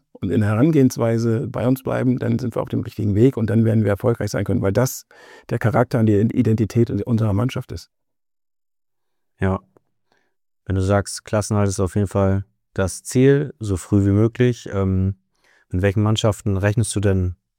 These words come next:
Speaker 2: generell da unten mit euch, die so ein bisschen mit euch auf Augenhöhe sind?
Speaker 1: Oh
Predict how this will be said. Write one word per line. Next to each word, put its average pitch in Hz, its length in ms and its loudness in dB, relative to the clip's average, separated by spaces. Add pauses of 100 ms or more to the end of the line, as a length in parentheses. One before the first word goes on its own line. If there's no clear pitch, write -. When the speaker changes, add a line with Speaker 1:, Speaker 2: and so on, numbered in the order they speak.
(360)
Speaker 2:
generell 98 460 0
da 95 80 2
unten 107 920 -2 (520)
mit 104 240 -2
euch, 104 280 0
die 104 120 0
so 98 140 0
ein 98 60 0
bisschen 98 360 0
mit 98 140 -4
euch 92 120 -4
auf 87 120 -4
Augenhöhe 92 360 0
sind? 82 340 -6 (120)
Speaker 1:
Oh - 100 -20